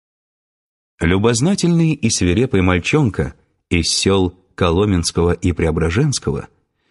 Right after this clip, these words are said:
гуманитарного образования не имел. А вот Софья Алексеевна –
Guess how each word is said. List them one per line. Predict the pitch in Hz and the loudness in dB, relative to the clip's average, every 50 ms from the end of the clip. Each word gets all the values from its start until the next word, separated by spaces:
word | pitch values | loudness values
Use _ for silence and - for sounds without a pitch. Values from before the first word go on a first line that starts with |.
| _ _ _ - | _ _ _ -6
гуманитарного | 80 85 87 90 98 101 110 113 - 175 190 180 175 175 170 | -2 0 2 2 4 2 2 2 2 0 2 2 2 2 2
образования | 160 143 143 135 113 110 98 95 104 107 104 104 104 101 98 95 - | 2 4 4 4 4 2 2 2 2 2 2 2 2 2 0 -2 0
не | - 92 90 85 82 78 | 0 2 2 2 2 0
имел. | 69 62 62 - - 76 76 - _ _ _ _ _ _ _ _ _ _ _ _ _ _ _ _ _ - | -2 -4 -6 -8 -10 -14 -16 -18 _ _ _ _ _ _ _ _ _ _ _ _ _ _ _ _ _ -4
А | 76 76 73 | -2 0 0
вот | 78 80 - | 0 0 0
Софья | - - 85 85 - - 82 78 | 0 0 0 0 0 0 0 0
Алексеевна – | 78 82 - - - 107 127 110 90 82 71 64 - | 0 0 -2 0 0 0 0 0 0 -2 -4 -6 -8